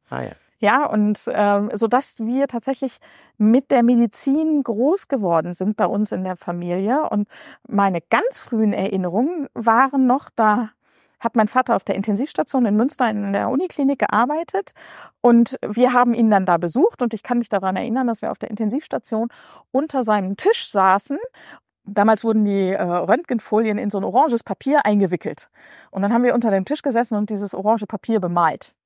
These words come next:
Speaker 2: Ja, also ich bin, ich habe sozusagen die <laughs> Medizin mit der Muttermilch aufgesogen.
Speaker 1: Ja.
Speaker 2: Ja, und deswegen kam nie irgendwas anderes für mich in Frage, außer dass ich Arzt werden wollte.
Speaker 1: Ja.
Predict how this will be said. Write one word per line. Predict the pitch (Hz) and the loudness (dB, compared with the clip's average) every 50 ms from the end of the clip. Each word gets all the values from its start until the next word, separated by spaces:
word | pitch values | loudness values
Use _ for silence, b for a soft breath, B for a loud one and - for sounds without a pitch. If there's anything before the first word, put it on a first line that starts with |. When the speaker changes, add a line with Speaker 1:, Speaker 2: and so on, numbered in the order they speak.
| _ _ _ _ _ _ _ _ _ _ _ | _ _ _ _ _ _ _ _ _ _ _
Speaker 2:
Ja, | 190 208 247 | 2 4 4
also | 269 - 208 226 233 | 4 2 2 0 0
ich | 220 - | 0 0
bin, | 269 262 320 240 - 214 - - - | -2 -2 -2 -2 -6 -8 -10 -4 -4
ich | 226 208 - - 233 | -4 -4 0 -2 0
habe | 208 208 | 0 0
sozusagen | 185 196 196 - - 190 185 175 170 214 180 175 185 180 208 B B B B B B B B _ | 0 -2 -4 -4 -4 -2 0 0 0 0 -2 -4 -4 -4 -6 B B B B B B B B _
die | 196 254 - - 247 | -2 0 2 2 0
<laughs> | 196 | 2
Medizin | 175 285 302 294 294 - - 254 240 208 190 | 2 0 0 0 -2 -2 0 0 0 2 2
mit | 202 202 - | 2 2 2
der | 185 175 | 0 0
Muttermilch | 175 185 196 220 214 - - 202 170 175 175 175 175 180 - - | 2 2 2 2 2 2 -2 -4 -2 -2 -4 -4 -4 -4 -2 0
aufgesogen. | - 175 170 - - 175 156 190 175 170 160 - 170 B B B | 0 0 0 -2 -6 -4 -2 -2 -4 -4 -6 -8 -10 B B B
Speaker 1:
Ja. | 151 135 117 B | -14 -14 -10 B
Speaker 2:
Ja, | - 196 208 240 | 2 4 4 4
und | 233 214 208 | 4 2 0
deswegen | 226 208 - 247 240 208 - | 0 0 0 -2 -2 -2 -4
kam | - - 233 233 240 247 | -4 -2 0 0 2 2
nie | 247 262 277 269 254 254 | 2 2 2 2 2 2
irgendwas | - 254 233 214 202 202 - - 190 - | 2 2 2 2 0 -4 -6 -6 -6 -4
anderes | - 208 208 196 185 170 - | -2 -2 -2 -2 -4 -6 -6
für | - 185 | -8 -6
mich | 180 190 190 - | -6 -6 -8 -8
in | - 170 | -10 -10
Frage, | - - - 202 208 190 190 170 - | -10 -6 -2 -2 -2 0 0 0 0
außer | 190 208 - - 165 | -2 -2 -4 -6 -8
dass | 180 170 - | -8 -12 -14
ich | 175 - - - | -16 -12 -8 -6
Arzt | 226 220 - - - - | -6 -6 -8 -10 -12 -10
werden | 175 156 156 160 165 165 | -8 -8 -8 -8 -10 -8
wollte. | 180 156 - - - - - - _ B B | -8 -8 -8 -8 -12 -14 -16 -16 _ B B
Speaker 1:
Ja. | B | B